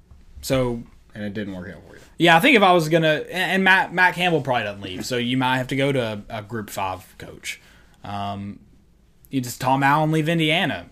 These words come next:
Speaker 1: for Tennessee. You mentioned how hard it is to win at Tennessee right now. Tom Allen showed all he's gotta do is knock off Ohio State and to be competitive in the Big Ten, and he was really close this year.
Speaker 2: Mm-hmm.
Speaker 1: So I,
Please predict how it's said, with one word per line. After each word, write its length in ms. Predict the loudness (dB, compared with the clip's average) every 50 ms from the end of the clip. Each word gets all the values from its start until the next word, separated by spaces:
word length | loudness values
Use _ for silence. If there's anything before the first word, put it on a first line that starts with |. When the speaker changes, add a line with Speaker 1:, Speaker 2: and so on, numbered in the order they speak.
| _ _ _
Speaker 1:
for 140 | -8 -8 -6
Tennessee. 460 | -4 -4 -2 -2 -2 -2 -2 0 0 0
You 180 | -2 -2 -2
mentioned 300 | 0 0 -2 -2 -2 -2 -2
how 80 | -2
hard 180 | 0 0 -2 0
it 40 | 0 -2
is 120 | -4 -4
to 60 | -4 -4
win 140 | -4 -4 -4
at 60 | -6
Tennessee 320 | -6 -6 -4 -4 -2 -2 0
right 120 | 0 -2
now. 300 | -2 -2 -2 -4 -4 -6 -10 -18 -20 -20 -20 -20 -2
Tom 220 | 2 2 4 6
Allen 560 | 6 4 6 4 4 2 2 -2 -4 -8 -14 -20 _ _ -8
showed 280 | -4 -2 0 2 2 2
all 160 | 2 2 2
he's 140 | 2 2 2
gotta 140 | 2 2 2
do 120 | 2 2
is 100 | 2 2
knock 200 | 0 -2 0 0
off 100 | 0 0
Ohio 300 | 0 0 0 0 0 -2
State 280 | -2 -2 -2 -2 -2 -2
and 140 | -4 -8 -10 -12 -16 -18 -12 -8
to 200 | -6 -4 -4 -6
be 460 | -8 -12 -14 -14 -12 -6 -6 -6 -6
competitive 380 | -6 -6 -6 -4 -4 -4 -4 -6
in 80 | -8
the 60 | -6 -6
Big 180 | -6 -8 -6
Ten, 200 | -6 -6 -4 -4
and 80 | -4 -4
he 100 | -4 -4
was 180 | -6 -6 -8 -10
really 280 | -8 -6 -4 -4 -4 -4
close 300 | -2 -2 -4 -4 -4 -6
this 120 | -12 -14
year. 200 | -14 -14 -16 -20 -20 -12 -6
Speaker 2:
Mm-hmm. 240 | -4 -2 -2 -2 -2 -4 -6 -12 _ -20 _ _ _ _ _ _ _ _ _ _ _ _ _ _
Speaker 1:
So 500 | _ -6 -4 -2 0 -2 -2 -2 -4 -8 -14 _ -14
I, 200 | -12 -10 -10